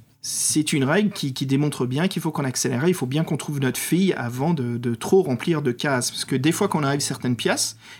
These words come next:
les règles nous demandent, est-ce que vous êtes en dessous de cinq temps, en dessous de dix temps ou égal ? Donc on voit tout de suite qu'il y a, euh, des choses qui peuvent se développer. Et c'est une règle très sympa, ça veut dire que le livre est, ça fait bizarre de dire, Fred, mais vivant.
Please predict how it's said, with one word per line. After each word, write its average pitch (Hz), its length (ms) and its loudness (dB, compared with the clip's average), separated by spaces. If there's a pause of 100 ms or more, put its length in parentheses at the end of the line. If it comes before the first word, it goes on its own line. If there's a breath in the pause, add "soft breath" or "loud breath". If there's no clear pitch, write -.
les 131 100 2
règles 147 280 4
nous 135 160 2
demandent, 147 380 2 (340 loud breath)
est-ce 135 200 2
que 160 420 4
vous 139 880 0
êtes 139 220 0
en 151 80 0
dessous 151 260 0
de 135 80 0
cinq 147 340 2
temps, 165 400 2
en 147 100 0
dessous 135 220 -2
de 135 60 -2
dix 139 220 -2
temps 151 280 0
ou 143 140 2
égal ? 131 540 2 (420 loud breath)
Donc 143 180 2
on 135 60 4
voit 151 160 4
tout - 120 -4
de - 60 -4
suite 180 240 0
qu'il 131 160 -2
y 135 60 4
a, 165 240 4 (120)
euh, 123 200 2
des 127 160 2
choses 170 360 2
qui - 140 -4
peuvent 151 220 0
se - 160 -2
développer. 143 480 2
Et 127 40 2
c'est 147 140 0
une 139 80 -2
règle 165 260 2
très 156 180 -2
sympa, 160 340 0
ça 151 120 -2
veut 139 80 0
dire 185 160 0
que - 80 -2
le 135 60 4
livre 160 320 2
est, 123 140 0 (180)
ça 127 160 -6
fait 131 120 0
bizarre 135 280 2
de 160 80 2
dire, 208 180 0
Fred, 139 220 0
mais 127 220 4
vivant. 170 360 2